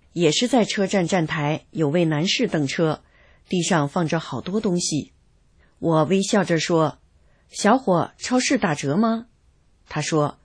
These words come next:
：“不打折，家里需要。”我说：“见面是缘，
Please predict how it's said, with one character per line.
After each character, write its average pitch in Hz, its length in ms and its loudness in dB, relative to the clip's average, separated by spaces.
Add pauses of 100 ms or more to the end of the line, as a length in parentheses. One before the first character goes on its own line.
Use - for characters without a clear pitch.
(360)
：“不 233 160 2
打 160 180 2
折， 156 280 4
家 185 200 0
里 156 120 -2
需 190 240 -2
要。” 214 320 0 (600)
我 147 120 0
说 156 400 -2 (320)
：“见 214 240 4
面 202 240 6
是 185 200 0
缘， 151 380 2